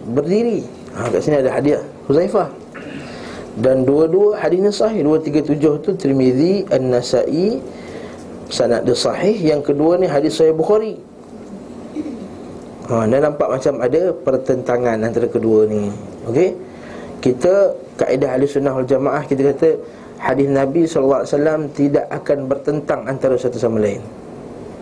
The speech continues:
Jadi sama ada salah satunya tak sahih ataupun cara faham kita yang tak sahih. Ha, kaedah dia.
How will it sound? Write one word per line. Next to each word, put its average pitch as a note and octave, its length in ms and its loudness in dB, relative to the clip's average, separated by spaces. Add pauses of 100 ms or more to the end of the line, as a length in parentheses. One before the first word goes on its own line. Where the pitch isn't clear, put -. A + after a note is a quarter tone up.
(1500)
Jadi B2+ 360 4
sama C3 400 0
ada F3 440 2 (240)
salah C3+ 260 2
satunya C#3+ 560 0
tak - 240 -2
sahih F#3 460 0 (720)
ataupun D3+ 880 -2
cara D3+ 320 2
faham E3 480 0
kita C3+ 240 0
yang B2 160 2
tak - 160 -2
sahih. G2+ 420 -8
Ha, G#2+ 540 -2
kaedah G#2 420 0
dia. - 120 -10